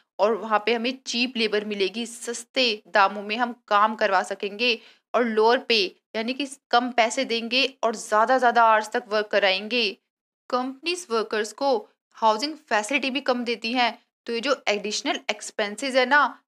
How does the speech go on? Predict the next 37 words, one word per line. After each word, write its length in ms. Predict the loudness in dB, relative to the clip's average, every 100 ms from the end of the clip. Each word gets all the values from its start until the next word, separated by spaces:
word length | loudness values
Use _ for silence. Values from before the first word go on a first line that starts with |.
| _ _
ये 160 | -8
सारा 320 | 0 2 4 2
बचा 420 | 0 -2 4 4
के 140 | 2
ही 180 | -4 -4
प्रॉफिट 420 | -2 0 0 -2
कमाती 420 | -2 0 0 0
है 120 | 0 2
कंपनीज। 680 | 2 0 -2 -2 -2 -8 -14 _ _
यहाँ 280 | -8 -2 0
पे 100 | 0
लिखा 400 | -4 -4 -6 -2
भी 140 | -2 -2
हुआ 240 | 0 2
है, 280 | 2 0 -2 -4
"Companies 500 | -4 -4 -8 -8 -6
can 280 | 0 0 0
save 340 | -8 -6 -4 -6 _ -4 2
cost।" 460 | 4 2 -2 -12 _ _ _
ये 60 | -8
जो 100 | -6
कॉस्ट 400 | -2 2 2 0
कटिंग 260 | -2 -2 -4
है 80 |
कि 100 | -4
कम 280 | -2 0 2
पैसा 320 | 2 0 0
देना 540 | -2 -2 2 4 2 -2 _ -4
और 80 |
कम 260 | -2 -2 -2
फैसिलिटीज 560 | 0 -2 -2 -6 -6 -6
देना, 440 | -4 0 -2 -2 _ _ _
तो 180 | -8 -8 _ _ -4
ये 120 | -2
सब 320 | 0 0 -2
सेव 380 | -12 -2 -2 0 0
करके 500 | 0 2 0 -2